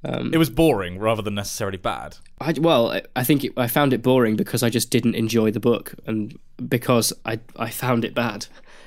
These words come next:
Speaker 1: Um, it's just so
Speaker 2: <laughs>
Speaker 1: bloody, like, ugh, long-winded, and, uh, yeah, not a fan at all. I actually went to,
Speaker 2: I mean
Speaker 1: uh, Blackwell's on campus the other day 'cause I had to pick up all my
Speaker 2: Hmm.
Speaker 1: new texts.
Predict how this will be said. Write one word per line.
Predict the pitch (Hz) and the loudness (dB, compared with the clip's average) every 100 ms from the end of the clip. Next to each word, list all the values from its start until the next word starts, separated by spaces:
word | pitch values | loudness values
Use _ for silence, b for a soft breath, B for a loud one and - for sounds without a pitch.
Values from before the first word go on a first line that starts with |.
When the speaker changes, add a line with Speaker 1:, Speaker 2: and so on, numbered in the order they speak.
| b | b
Speaker 1:
Um, | - 123 110 110 b b b b b - | -4 -2 -2 -6 b b b b b -10
it's | 127 | -8
just | - 127 - | -4 -2 0
so | - 131 123 117 113 - - | 2 4 4 4 0 -8 -20
Speaker 2:
<laughs> | - - | -20 -12
Speaker 1:
bloody, | 123 123 123 127 120 | -4 -2 0 0 0
like, | 110 110 101 - | 0 -4 -6 -6
ugh, | 117 101 - - _ _ _ _ - | -6 -8 -16 -20 _ _ _ _ -18
long-winded, | - 123 120 117 117 113 110 98 | -6 -2 0 2 2 0 -2 -4
and, | 92 73 69 76 - | -6 -8 -10 -12 -14
uh, | 87 78 | -10 -8
yeah, | 73 64 - - | -6 -8 -10 -12
not | - 127 127 117 | -6 -2 -2 -2
a | |
fan | - 107 | -4 -6
at | - | -6
all. | 120 123 _ B | -6 -6 _ B
I | 139 | 2
actually | 185 - 123 113 | 2 2 2 2
went | 120 - | 2 0
to, | - 127 123 120 127 - | 2 4 6 4 2 -4
Speaker 2:
I | 170 | -2
mean | 185 190 | 0 2
Speaker 1:
uh, | 120 117 | 0 -2
Blackwell's | - 160 - 117 117 151 - | -2 -2 0 0 2 0 0
on | 120 | 0
campus | 147 143 117 98 - - - | 2 0 0 -4 -4 -6 -8
the | - | -4
other | 110 110 | -4 0
day | 123 78 113 - - | 0 0 -4 -10 -8
'cause | 123 | -4
I | |
had | 113 | -2
to | 131 | -2
pick | - 117 | 0 0
up | 117 117 | 0 0
all | |
my | 113 110 | 0 0
Speaker 2:
Hmm. | |
Speaker 1:
new | 110 | 0
texts. | 107 131 - - - - - | -4 -6 -8 -10 -10 -10 -14